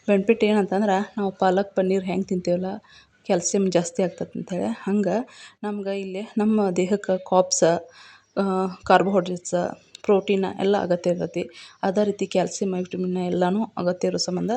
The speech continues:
ಆದಷ್ಟು ನಮ್ಮ ಊಟದೊಳಗೆ ನಾವು ಜಾಸ್ತಿ ರೀ ರೊಟ್ಟಿ, ಚಪಾತಿ, ಅನ್ನ ಹಿಂಗೆ ಉಣ್ತೀವಿ. ಅದರೊಳಗೆ ನಾವು ಎಲ್ಲ ರೀತಿಯ ಸೊಪ್ಪುಗಳು, ತರಕಾರಿಗಳು, ಅನಂತರ ಹಣ್ಣುಗಳನ್ನು ಬಳಸಿ ನಾವು ಏನು ಅಡುಗೆ ಮಾಡ್ತೀವಲ್ಲ ರೀ, ಹಂಗೆ ನಮಗೇನು ಎಲ್ಲ ರೀತಿಯ, ಆ, ಪೋಷಕಾಂಶಗಳು ಸಿಗ್ತಾವೆ.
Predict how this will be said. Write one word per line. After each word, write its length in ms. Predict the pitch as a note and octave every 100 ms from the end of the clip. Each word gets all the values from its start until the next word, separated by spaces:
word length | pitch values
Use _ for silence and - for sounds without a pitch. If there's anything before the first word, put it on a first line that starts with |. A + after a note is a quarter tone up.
| - - - -
ಆದಷ್ಟು 420 | G#3+ A3 B3+ -
ನಮ್ಮ 200 | G#3+ G3+
ಊಟದೊಳಗೆ 580 | F#3+ F#3+ G3 F#3 G3 G#3+
ನಾವು 180 | G#3 G#3+
ಜಾಸ್ತಿ 380 | G3 F3+ - A#3
ರೀ 180 | A3 A3+
ರೊಟ್ಟಿ, 300 | G#3 G#3 G#3
ಚಪಾತಿ, 460 | G3+ G3+ F#3+ F#3+ G3
ಅನ್ನ 200 | F#3+ F#3+
ಹಿಂಗೆ 180 | F#3
ಉಣ್ತೀವಿ. 360 | F3 F3 F3 F3 - - - -
ಅದರೊಳಗೆ 680 | F3+ A3+ G#3+ F#3 F#3 G3+
ನಾವು 220 | G3+ F#3+ F#3
ಎಲ್ಲ 260 | F3+ F#3
ರೀತಿಯ 420 | G3+ F#3+ F#3 F#3 G#3+
ಸೊಪ್ಪುಗಳು, 640 | - - G#3 - F#3+ F3+ F3+
ತರಕಾರಿಗಳು, 760 | - F3+ F3+ G3 G3+ F#3+ F#3 - - - - -
ಅನಂತರ 240 | G#3+ G3+ G#3
ಹಣ್ಣುಗಳನ್ನು 560 | - G#3 A3 G#3+ F#3+
ಬಳಸಿ 360 | F#3+ F3+ F3+ G3+
ನಾವು 300 | G#3 F#3 F3+
ಏನು 200 | F#3 F#3+
ಅಡುಗೆ 200 | F3+ F3+
ಮಾಡ್ತೀವಲ್ಲ 460 | F#3+ F3 F3+ F3 E3+
ರೀ, 80 | A3 C4 - - - -
ಹಂಗೆ 280 | - A3 A3
ನಮಗೇನು 500 | G3+ F#3 F#3 F3+ G#3
ಎಲ್ಲ 300 | G3 F3+ F3+
ರೀತಿಯ, 340 | F#3 F3+ G#3+
ಆ, 460 | C#4 - - G3+ G3
ಪೋಷಕಾಂಶಗಳು 680 | G3 G3+ G3 F#3 F3 F#3 A3+
ಸಿಗ್ತಾವೆ. 540 | - - F3+ F#3+ -